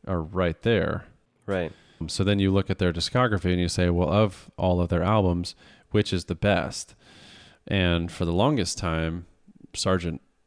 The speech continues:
Speaker 1: Pepper was regarded as the best Beatles album. And, and now I think it's kind of a toss-up between that and, and Rubber Soul,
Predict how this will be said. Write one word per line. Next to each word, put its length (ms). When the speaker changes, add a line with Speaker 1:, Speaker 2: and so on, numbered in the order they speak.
Speaker 1:
Pepper 340
was 340
regarded 460
as 280
the 80
best 360
Beatles 400
album. 340
And, 140
and 160
now 280
I 80
think 360
it's 420
kind 180
of 60
a 40
toss-up 500
between 720
that 280
and, 260
and 160
Rubber 220
Soul, 420